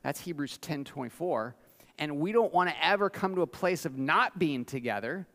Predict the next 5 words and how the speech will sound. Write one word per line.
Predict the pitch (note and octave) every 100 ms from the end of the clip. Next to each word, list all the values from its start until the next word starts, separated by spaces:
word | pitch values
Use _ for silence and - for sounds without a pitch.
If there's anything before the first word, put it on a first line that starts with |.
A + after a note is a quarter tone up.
| _ _ _ _ _ _ _ _ _
but | E3
we | E3+ F3
also | G3 A#3+ - F3+
worship | C#3 C#3 G3 A3 - F#3 - -
personally | - - B3 A#3+ - F#3+ D#3 C#3+ D3 D#3 E3+